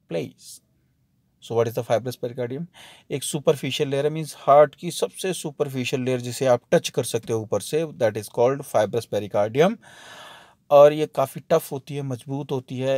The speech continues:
इसके अंदर इलास्टिसिटी नहीं होती। ये प्रिवेंट करती है ओवर स्ट्रेचिंग को, मीन्स हार्ट जब बीट करता है, जब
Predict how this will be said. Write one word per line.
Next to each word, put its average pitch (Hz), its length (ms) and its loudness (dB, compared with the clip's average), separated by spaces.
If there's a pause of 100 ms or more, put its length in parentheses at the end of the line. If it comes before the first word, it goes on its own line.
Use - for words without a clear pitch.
(140)
इसके 127 180 -10
अंदर 127 120 -4
इलास्टिसिटी 127 540 -4
नहीं 127 300 -4
होती। 123 340 -4 (280)
ये 123 200 -2
प्रिवेंट 143 500 -2
करती 143 380 -4
है 151 100 0 (120)
ओवर 151 300 2
स्ट्रेचिंग 127 420 -4
को, 127 60 -4
मीन्स 123 260 -4
हार्ट 117 200 4
जब 117 180 0
बीट 131 220 -6
करता 113 360 -6
है, 104 260 -2
जब 127 180 -10